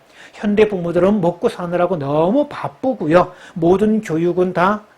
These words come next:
교육기관인 학교에서 알아서 해줄 거라는 그 이 종교에 가까운 믿음을 갖고 있었기 때문에 아이들 인성교육이나 교양교육 이런 부분에서는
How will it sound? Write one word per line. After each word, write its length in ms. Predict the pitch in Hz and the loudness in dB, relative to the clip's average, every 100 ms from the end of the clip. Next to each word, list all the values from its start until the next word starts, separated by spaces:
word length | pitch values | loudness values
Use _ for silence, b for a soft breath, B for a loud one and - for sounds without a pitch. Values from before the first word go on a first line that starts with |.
| - | -2
교육기관인 960 | 175 185 214 214 - 156 160 156 185 | 0 2 0 -4 -12 -4 -4 -2 -4
학교에서 840 | - 262 254 - 226 214 208 220 220 | -2 -6 -6 -6 2 2 2 0 -2
알아서 400 | 143 151 175 220 | -8 -4 -2 -4
해줄 360 | 214 262 294 - | -6 -6 -6 -4
거라는 420 | 226 151 175 151 B B - | -4 0 -2 -4 B B -4
그 100 | 202 | 0
이 140 | 202 | 0
종교에 560 | 202 156 165 165 226 254 | -4 -8 -6 -4 -4 -6
가까운 680 | 156 135 - 190 175 220 220 | -6 -8 -4 2 4 4 0
믿음을 320 | 190 233 226 | -2 -2 -2
갖고 240 | 196 208 | -4 -4
있었기 340 | 165 214 220 - | -6 -6 -14 -12
때문에 480 | 139 151 156 180 B B B | -8 -4 -4 -4 B B B
아이들 480 | 185 180 180 185 185 | 0 4 4 6 4
인성교육이나 1040 | 226 185 185 202 220 185 156 160 160 180 | 4 0 0 0 0 2 0 0 -2 -2
교양교육 840 | - 147 151 202 226 196 175 208 208 | -4 -4 0 0 0 -4 0 0 2
이런 240 | 185 214 | 2 2
부분에서는 640 | 226 240 185 147 147 165 | 0 -4 -4 -4 -4 -4